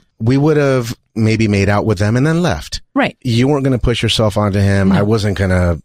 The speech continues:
Speaker 1: do any of that.
Speaker 2: Exactly.
Speaker 1: So at this point, it was one big conspiracy.
Speaker 2: Yes. <laughs>
Speaker 1: The girls.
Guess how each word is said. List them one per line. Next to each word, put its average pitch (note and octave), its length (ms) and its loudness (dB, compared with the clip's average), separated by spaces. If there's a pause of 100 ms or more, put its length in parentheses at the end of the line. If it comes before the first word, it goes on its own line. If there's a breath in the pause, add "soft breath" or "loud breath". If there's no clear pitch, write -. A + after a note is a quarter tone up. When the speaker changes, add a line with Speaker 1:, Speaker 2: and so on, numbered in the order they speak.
(160)
Speaker 1:
do G#2+ 280 0
any F#2 160 2
of E2 100 2
that. C#2+ 320 0
Speaker 2:
Exactly. D#3+ 420 -2 (220)
Speaker 1:
So A2+ 640 2
at A2+ 160 -4
this F#3+ 160 0
point, A2+ 240 -2
it A2+ 60 2
was A2 180 0
one A#2+ 300 0
big B2 180 -2
conspiracy. A2 840 -2
Speaker 2:
Yes. F#3 300 2
<laughs> F#3 680 0
Speaker 1:
The A2 140 0
girls. A#2+ 580 0